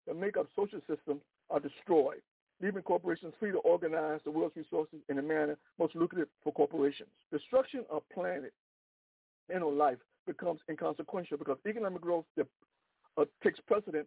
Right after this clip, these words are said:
over all other concerns. A disenfranchised social system ensures beneficiaries of the corporate agenda enjoy short-term benefits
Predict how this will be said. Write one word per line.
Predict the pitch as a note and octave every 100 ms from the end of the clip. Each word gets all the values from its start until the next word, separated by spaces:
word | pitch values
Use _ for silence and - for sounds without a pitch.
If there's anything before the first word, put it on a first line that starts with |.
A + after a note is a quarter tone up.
| -
over | D#3+ D#3 -
all | E3 F3+
other | D#3 D3+
concerns. | D3+ C#3+ F3+ C#3 B2+ - _ _ _ C#3+
A |
disenfranchised | C#3+ A3 B3 G3+ F#3 F3 F3 D#3+ D3+
social | G3+ G#3+ F3+
system | G3 - D#3
ensures | C#3+ - - A3 E3+ C#3 _ _ _ _
beneficiaries | F#3 G3+ G#3 G3 F3+ F3
of | -
the | C#3+
corporate | G3 F#3+ E3+
agenda | D#3 E3+ D#3 D3+
enjoy | C#3+ C#3+ D#3 C#3+
short-term | - F#3+ - F3+ D#3+
benefits | E3+ D#3 D#3+ D#3+